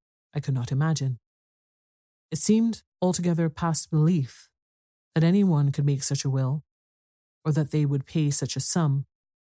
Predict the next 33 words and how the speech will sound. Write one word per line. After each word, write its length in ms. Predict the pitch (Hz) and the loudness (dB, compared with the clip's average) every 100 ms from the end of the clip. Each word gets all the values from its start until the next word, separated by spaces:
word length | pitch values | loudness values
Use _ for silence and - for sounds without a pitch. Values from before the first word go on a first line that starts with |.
| _ _ | _ _
for 100 | 160 | 0
doing 280 | 165 156 151 | 4 4 4
anything 400 | 165 151 151 143 | 4 2 2 0
so 140 | - | 2
simple 520 | 135 202 196 139 131 | 4 4 2 0 -2
as 140 | 135 - | -2 -2
copying 440 | - 147 143 135 | 0 0 0 2
out 360 | 156 139 - - _ _ _ _ _ _ | 2 0 -4 -12 _ _ _ _ _ _
the 60 | 143 | -2
Encyclopaedia 680 | 127 127 127 131 151 135 127 | -2 -2 -6 -4 -2 -2 -4
Britannica. 580 | 135 147 139 131 135 - _ _ _ _ _ _ _ _ - | -4 -2 -2 -2 -6 -10 _ _ _ _ _ _ _ _ 0
Vincent 380 | 160 143 147 - | 2 2 0 -2
Spaulding 640 | - 143 143 143 151 143 _ _ _ | 0 0 2 0 -2 -6 _ _ _
did 160 | 156 143 | -2 0
what 260 | 139 139 - | 0 -2 -4
he 180 | 135 | -8
could 200 | 131 175 | -4 -2
to 100 | - | -2
cheer 160 | - 139 | -2 -2
me 160 | 135 147 | 0 0
up, 180 | 135 - _ _ _ _ _ _ _ | -2 -8 _ _ _ _ _ _ _
but 80 | - | -4
by 120 | 143 | -2
bedtime 580 | 127 175 - 156 147 139 _ _ _ _ 147 | -2 -2 0 0 0 -2 _ _ _ _ -2
I 40 | |
had 120 | 135 | 0
reasoned 340 | 147 175 175 165 | 0 0 0 0
myself 400 | 147 - 139 - | 0 0 -2 -2
out 260 | 143 135 143 | -2 -2 -4
of 80 | 139 | -4
the 80 | |
whole 220 | 139 139 143 | -2 0 0
thing. 340 | 151 139 | -2 -2